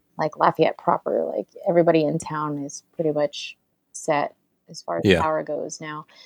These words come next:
Speaker 1: Um, I know, like, uh, one of my, my trail running group from back home too, um, they were gonna be heading out to Lake Charles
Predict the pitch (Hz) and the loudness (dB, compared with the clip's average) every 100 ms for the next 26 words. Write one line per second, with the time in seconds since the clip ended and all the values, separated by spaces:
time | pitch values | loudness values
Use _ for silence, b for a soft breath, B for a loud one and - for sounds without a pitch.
0 | b b b 180 170 175 180 180 165 160 | b b b 4 4 4 6 10 12 10
1 | - 160 156 170 160 151 - - 185 175 | 8 2 4 4 4 2 0 0 2 4
2 | 165 156 170 _ _ _ _ 180 170 - | 2 0 -2 _ _ _ _ 4 4 6
3 | 294 277 226 214 202 208 208 202 - - | 8 8 6 2 4 6 6 4 -6 -8
4 | - 226 202 185 - 202 190 180 262 240 | 2 4 6 6 4 -2 0 2 6 8
5 | 208 190 185 185 175 170 175 170 214 226 | 8 8 6 2 2 0 -4 -2 6 6
6 | 233 185 185 175 180 170 170 175 175 170 | 6 6 4 4 2 0 -2 0 0 0
7 | 170 151 - 160 160 - - 165 160 156 | 0 -2 0 2 2 0 -2 4 6 6
8 | 156 - - | 4 -2 -10